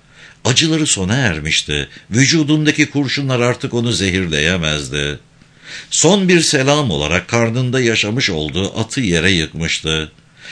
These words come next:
Hastanenin yakınında bütün şehre hakim bir bankta saatler boyu oturdum. Gözlerimi kıstığımda uzaklarda bir yerde Nelio'nun hikayesini anlattığı, dokuz gece boyunca yattığı damı bile görebiliyordum. Düşünecek çok şeyim vardı.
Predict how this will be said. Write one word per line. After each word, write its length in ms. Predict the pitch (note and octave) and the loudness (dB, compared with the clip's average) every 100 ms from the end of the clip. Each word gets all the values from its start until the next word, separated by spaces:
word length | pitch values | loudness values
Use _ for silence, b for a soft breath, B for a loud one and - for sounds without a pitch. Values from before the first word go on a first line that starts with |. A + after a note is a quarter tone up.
| B | B
Hastanenin 720 | - C#3+ - D#3 D#3 D3 E3+ C#3+ | 2 2 4 4 4 2 2 0
yakınında 640 | F2 F2+ D#2+ D#2+ E2+ F#2+ | 0 0 -2 0 0 0
bütün 260 | B2 F3 D#3 | 0 0 2
şehre 360 | D3 C#3+ C#3+ | 2 2 2
hakim 520 | B2+ C3+ - C#3+ C3+ | 0 0 0 0 0
bir 260 | B2+ A#2 F2 | 0 0 0
bankta 360 | A#2+ A#2 A#2+ A2 | -2 -2 -2 0
saatler 640 | A2 A#2+ A2+ A#2+ B2+ G#2 | 0 0 0 0 0 0
boyu 220 | G2+ F#2 | 0 0
oturdum. 680 | F2 D#2+ E2+ D#2+ D#2 D2+ D2 _ B B B B | 0 -2 -4 -2 -4 -6 -10 _ B B B B
Gözlerimi 640 | - D3 D3 E3 D#3+ E3+ - | 2 4 6 4 4 2 0
kıstığımda 600 | B2 - F2+ E2+ E2 G#2+ | -2 -2 0 0 0 0
uzaklarda 760 | A2 B2 A#2+ A#2+ A2+ G2+ C3 | 0 0 0 0 0 2 0
bir 160 | F#2+ F2 | 0 0
yerde 520 | E2+ E2 D2 F2 F#2 B B | 2 2 2 2 2 B B
Nelio'nun 520 | G2 D3+ D#3 D#3 D#3 D3 | 4 4 6 2 2 -2
hikayesini 640 | C3+ C#3+ C3+ B2+ A2+ C#3 | -2 0 2 2 0 -2
anlattığı, 720 | B2+ G#2 F2 F2 - F2+ E2+ | 0 0 0 -2 -2 -4 0
dokuz 340 | A#2+ A#2+ D#3 B2 | -2 0 -2 0
gece 320 | B2 C#3+ A#2 | 0 2 2
boyunca 380 | B2 B2 A#2 A#2+ | 0 0 0 2
yattığı 600 | G2+ A2+ - A2+ A2+ F2+ | 2 0 -2 -2 -2 0
damı 280 | G#2 C3 | -2 0
bile 200 | G#2 G2 | 0 0
görebiliyordum. 1000 | E2+ E2+ E2 D#2+ D#2 D#2+ D#2 C#2 D2+ D2 - _ _ _ _ _ B B B B - | 0 0 0 0 -2 -2 -2 -4 -6 -6 -16 _ _ _ _ _ B B B B -4
Düşünecek 560 | F#3+ D3+ C#3 C3 A#2 | -2 0 0 -2 -2
çok 220 | - A#2+ | -4 -2
şeyim 380 | - D#2 F2 D#2+ | 0 2 0 0
vardı. 460 | D2+ D#2 C#2 D2 | -2 -4 -4 -8